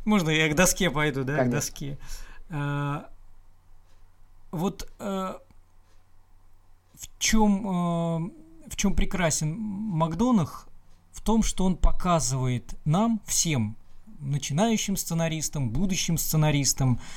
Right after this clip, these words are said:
Speaker 1: э, настоящим сценаристам и так далее, он показывает, как избегать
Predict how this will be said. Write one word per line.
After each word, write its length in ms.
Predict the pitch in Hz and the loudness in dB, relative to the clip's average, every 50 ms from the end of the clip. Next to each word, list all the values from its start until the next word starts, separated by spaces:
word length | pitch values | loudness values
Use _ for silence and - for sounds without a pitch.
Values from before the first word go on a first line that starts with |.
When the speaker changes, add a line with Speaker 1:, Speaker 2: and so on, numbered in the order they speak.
| - - - - - - - | -12 -12 -12 -12 -14 -12 -10
Speaker 1:
э, 60 | - 120 | -8 -4
настоящим 840 | 110 107 117 151 143 - - 131 127 151 196 208 196 - 190 170 | 0 2 4 4 4 4 4 4 4 6 6 6 6 6 4 4
сценаристам 720 | - - - 156 151 151 151 139 135 131 - - 127 127 | 4 4 4 4 4 4 4 4 2 2 2 2 4 4
и 20 | 120 | 4
так 200 | 143 143 139 131 | 4 4 4 4
далее, 360 | 139 127 123 110 110 110 107 - - - - - - - - - | 6 6 6 6 4 2 2 -2 -4 -4 -4 -4 -4 -2 2 6
он 160 | 190 196 185 | 6 6 6
показывает, 640 | - 196 - - 247 247 - 214 196 170 151 - - | 6 4 4 4 4 4 4 4 4 2 2 0 0
как 380 | - - 196 190 - - - - - - - - - - - - - - - - - - - - - - - - - - - - | 0 0 -2 -2 -4 -8 -14 -14 -14 -16 -16 -16 -14 -16 -16 -16 -16 -16 -16 -16 -16 -16 -16 -18 -18 -18 -18 -18 -18 -12 -2 2
избегать 960 | 240 202 - 170 165 175 160 151 165 196 226 247 240 - - - - - | 4 4 4 4 4 4 4 4 4 4 4 4 2 2 0 0 0 0